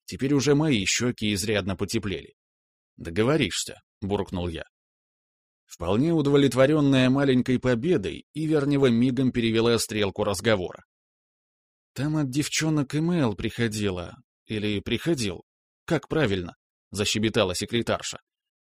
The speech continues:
"В общем, они рассказали, ты... как это... ванговал, да?" Ее глаза голубели изощренной невинностью. "И что там в будущем?" "Ничего хорошего",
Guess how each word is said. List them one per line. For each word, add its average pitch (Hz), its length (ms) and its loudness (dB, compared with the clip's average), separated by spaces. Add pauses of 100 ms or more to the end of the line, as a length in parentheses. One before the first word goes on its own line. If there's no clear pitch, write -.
(140)
"В 123 160 -6
общем, 139 480 -2 (440)
они 156 240 -2
рассказали, 147 640 0
ты... 135 480 0 (500)
как 139 220 -6
это... 104 360 -4 (220)
ванговал, 143 580 2
да?" 147 240 0 (920)
Ее 107 260 -2
глаза 143 380 2
голубели 131 600 2
изощренной 117 680 2
невинностью. 113 760 -2 (720)
"И 101 140 -10
что - 380 -2
там 98 220 0
в 98 120 -8
будущем?" 107 560 -4 (1080)
"Ничего 143 460 0
хорошего", - 640 -2